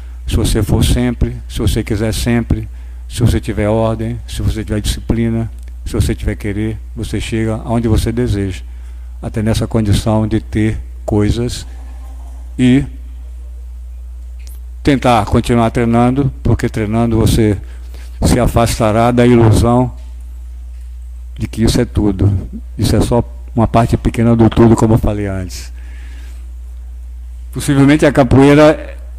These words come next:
é quase tudo. Como a vida é tudo, né? Tudo indica, e a capoeira faz você ficar vivo, a capoeira é tudo.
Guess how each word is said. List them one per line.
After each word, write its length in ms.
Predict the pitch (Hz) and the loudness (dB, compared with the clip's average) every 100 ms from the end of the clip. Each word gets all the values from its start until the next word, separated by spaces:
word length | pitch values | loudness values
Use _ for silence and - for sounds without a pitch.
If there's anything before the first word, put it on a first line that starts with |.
| - - | -14 -4
é 80 | 127 | -2
quase 340 | - 131 123 123 | 4 4 6 4
tudo. 460 | - 107 95 - - - - - - - - - - - - - - - - - - - - - - - - | 4 4 4 -2 -4 -12 -12 -12 -14 -14 -14 -12 -14 -14 -14 -12 -12 -12 -12 -12 -14 -14 -14 -14 -14 -14 -6
Como 200 | - 120 | 2 4
a 60 | 113 | 6
vida 320 | 101 117 117 | 6 4 4
é 20 | |
tudo, 380 | 110 135 156 143 | 2 2 4 4
né? 160 | 135 156 | 2 2
Tudo 220 | 131 117 | 0 2
indica, 480 | 113 120 135 - 151 135 - - - | 0 0 -2 -2 -6 -8 -12 -12 -8
e 60 | 117 | -8
a 40 | |
capoeira 440 | 110 110 - 113 110 | -4 -6 -4 -6 -6
faz 280 | - 113 107 | -2 0 2
você 320 | 107 - 113 | 2 2 2
ficar 320 | 117 - 117 | 2 0 0
vivo, 480 | 104 120 131 139 143 - - - - - - - - - - - - - | 2 4 4 0 -4 -12 -14 -14 -14 -14 -14 -14 -14 -14 -14 -14 -12 -8
a 80 | 110 | -4
capoeira 420 | - - 104 113 | -2 0 0 0
é 40 | |
tudo. 440 | - 95 90 - | 0 0 0 -2